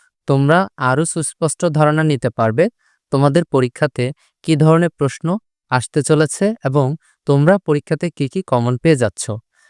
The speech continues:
তাই সম্পূর্ণ ভিডিও ক্লাসটি মনোযোগ দিয়ে দেখো। এখানে প্রথমে রয়েছে বহুনির্বাচনী প্রশ্নগুলো। বহুনির্বাচনী প্রতিটি প্রশ্নের জন্য এক করে পনেরোটির জন্য পনেরো নম্বর পাবা। তোমরা এখান থেকে স্ক্রিনশট নিয়ে রাখতে পারো বহুনির্বাচনী প্রশ্নগুলো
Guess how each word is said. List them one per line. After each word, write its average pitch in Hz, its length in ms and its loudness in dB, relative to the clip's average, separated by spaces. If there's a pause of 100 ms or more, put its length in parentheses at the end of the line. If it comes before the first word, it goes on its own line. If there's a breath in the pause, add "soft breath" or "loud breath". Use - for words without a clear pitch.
(120)
তাই 156 100 2
সম্পূর্ণ 170 420 2
ভিডিও 151 260 0
ক্লাসটি 170 340 -2
মনোযোগ 127 380 0
দিয়ে 165 160 -2
দেখো। 120 320 -2 (100)
এখানে 185 280 4
প্রথমে 165 420 0
রয়েছে 160 320 0 (260)
বহুনির্বাচনী 165 640 0
প্রশ্নগুলো। 135 560 -2 (380)
বহুনির্বাচনী 180 580 2
প্রতিটি 160 340 -4
প্রশ্নের 180 320 -4
জন্য 135 180 0 (180)
এক 151 180 0
করে 170 220 2
পনেরোটির 139 440 -2
জন্য 151 180 -2
পনেরো 170 260 0
নম্বর 123 260 0
পাবা। 107 260 -2 (200)
তোমরা 151 300 4 (140)
এখান 165 360 -2
থেকে 175 380 -4
স্ক্রিনশট 147 680 -2
নিয়ে 156 260 0
রাখতে 127 320 -2
পারো 123 320 0
বহুনির্বাচনী 156 720 -4
প্রশ্নগুলো 143 580 -2